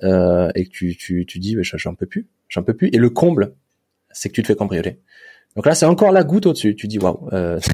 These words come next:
<laughs> t'apprends, tu réalises tout ce qui s'est passé et pourquoi ça a été fait, et cetera. Et en plus de ça, ouais, t'as plus rien, t'as plus rien. Voilà. Et je me suis dit, non, j'ai pas plus rien, j'ai plus de matériel,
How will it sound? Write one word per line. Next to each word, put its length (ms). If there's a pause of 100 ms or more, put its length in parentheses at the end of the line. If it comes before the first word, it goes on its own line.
<laughs> 240
t'apprends, 380
tu 100
réalises 320
tout 120
ce 80
qui 100
s'est 80
passé 460
et 60
pourquoi 240
ça 100
a 20
été 160
fait, 100
et 40
cetera. 440
Et 80
en 140
plus 180
de 100
ça, 300 (880)
ouais, 160
t'as 120
plus 140
rien, 220 (520)
t'as 100
plus 120
rien. 280
Voilà. 260
Et 240 (300)
je 180
me 60
suis 160
dit, 100
non, 240 (240)
j'ai 140
pas 140
plus 120
rien, 260 (300)
j'ai 160
plus 180
de 60
matériel, 480